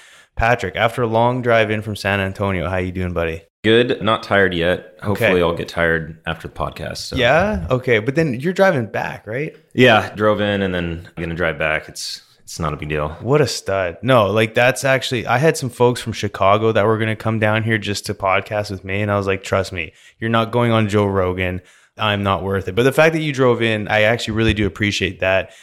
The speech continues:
Speaker 1: And hopefully I can make this just as good for you as it's gonna be for me. So what time did you get up this morning?
Speaker 2: I think I got out of bed at, like, four. I was planning on leaving at five thirty. We were s-, talking before the podcast, like, it's really no big deal. I lived in Midland for six years. And so that's really just, like, a drive from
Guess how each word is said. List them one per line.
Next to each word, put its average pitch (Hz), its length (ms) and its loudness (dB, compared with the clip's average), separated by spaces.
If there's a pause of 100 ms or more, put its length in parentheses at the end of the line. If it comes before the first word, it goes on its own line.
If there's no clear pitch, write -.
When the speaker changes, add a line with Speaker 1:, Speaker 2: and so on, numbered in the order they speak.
(160)
Speaker 1:
And 104 140 -2
hopefully 113 540 2
I 104 100 0
can 101 160 -2
make 101 160 0
this 98 180 -2
just 101 200 -2
as 101 80 -6
good 95 200 0
for 92 60 -8
you 95 220 -2
as 92 120 -2
it's 90 160 -4
gonna 92 180 -2
be 90 160 -2
for 87 180 -6
me. 90 300 -2
So 92 360 -2 (260)
what 123 120 2
time 151 140 4
did 131 140 -2
you 127 60 -2
get 123 120 2
up 127 100 0
this - 180 -10
morning? 82 240 -14 (220)
Speaker 2:
I 101 80 0
think 110 160 -4
I 110 60 2
got 98 200 4
out 98 160 4
of 85 100 -2
bed 92 160 4
at, 92 140 2
like, 85 180 -4
four. 101 720 0 (100)
I 90 80 0
was 87 140 0
planning 90 260 0
on 82 80 0
leaving 82 220 -2
at 78 80 -6
five 76 240 -2
thirty. 78 340 0 (120)
We 101 120 4
were 101 80 4
s-, - 200 -6 (240)
talking 98 260 -2
before 85 160 -4
the 78 80 -2
podcast, 80 460 -4
like, - 220 -4
it's - 320 -12
really 95 180 4
no 82 100 4
big 78 140 -2
deal. 80 160 0
I 80 60 4
lived 87 200 0
in 76 100 -2
Midland 85 260 -2
for 92 100 -2
six - 280 -4
years. 95 260 2
And 80 100 -4
so 78 140 -2
that's 76 200 -2
really 80 180 2
just, 76 180 -2
like, 76 120 -2
a 71 60 -8
drive 71 300 -4
from 73 240 -12